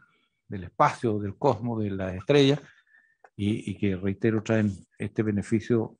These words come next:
no solo en el prestigio, eh, en, en Chile, sino que en el planeta, de lo que somos capaces, eh, hoy, eh,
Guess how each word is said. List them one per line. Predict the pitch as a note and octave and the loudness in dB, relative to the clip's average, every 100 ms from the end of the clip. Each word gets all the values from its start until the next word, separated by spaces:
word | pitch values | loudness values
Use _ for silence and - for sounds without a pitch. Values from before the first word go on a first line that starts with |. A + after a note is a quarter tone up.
| - | -4
no | A2+ G#2+ | -2 0
solo | B2+ A#2+ | 2 2
en | A2 | 2
el | F#2 | -2
prestigio, | G#2+ - A2+ - A2+ - - - _ _ _ - | -6 0 0 2 -2 -2 -18 -20 _ _ _ -10
eh, | F#2+ F#2 E2 _ _ _ _ - | -8 -8 -12 _ _ _ _ -8
en, | G2 E2+ - - - | -8 -8 -10 -14 -10
en | G#2 F#2+ F#2 | -8 -6 2
Chile, | D#3+ D3+ G2 | 6 6 4
sino | A2+ A2 | 2 0
que | G2+ G#2+ | 2 2
en | G2 | 0
el | F2 | -2
planeta, | G2+ G2+ A2 C#3 - - _ _ - - | 0 2 2 0 -4 -16 _ _ -8 0
de | G#2 | 0
lo | G2+ | 0
que | G2 | -4
somos | A2+ G#2+ - | -6 -8 -4
capaces, | G#2+ A2 - A#2 - _ - | 0 0 0 -6 -8 _ -14
eh, | F2+ F2+ E2+ | -10 -8 -8
hoy, | - G2+ A2 - | -4 -2 -2 -4
eh, | - G2 E2 - | -8 -6 -6 -10